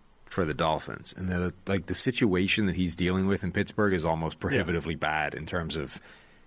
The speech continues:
Speaker 1: fairly evaluating him.
Speaker 2: It also comes back to, like, there's a difference between a g-, saying a guy's a good player or this guy's gonna help you win more football games. And obviously Najee couldn't do much to help them win football games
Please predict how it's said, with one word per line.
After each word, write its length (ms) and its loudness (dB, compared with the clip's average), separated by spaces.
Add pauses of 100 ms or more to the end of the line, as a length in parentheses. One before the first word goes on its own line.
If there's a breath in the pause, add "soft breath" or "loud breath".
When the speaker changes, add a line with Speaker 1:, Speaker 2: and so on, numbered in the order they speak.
(120 loud breath)
Speaker 1:
fairly 440 2
evaluating 600 2
him. 140 -12 (280 loud breath)
Speaker 2:
It 120 6
also 200 4
comes 220 0
back 220 2
to, 100 0
like, 220 4
there's 160 6
a 40 0
difference 300 2
between 340 2
a 60 4
g-, 140 -6
saying 240 4
a 60 4
guy's 200 4
a 60 -4
good 180 -2
player 340 4
or 200 6
this 160 4
guy's 180 4
gonna 160 0
help 220 0
you 80 0
win 160 0
more 160 -2
football 380 -2
games. 280 -6
And 100 0
obviously 380 2
Najee 400 2
couldn't 220 -2
do 160 0
much 280 2
to 60 -6
help 220 0
them 140 -2
win 100 -4
football 340 2
games 400 -2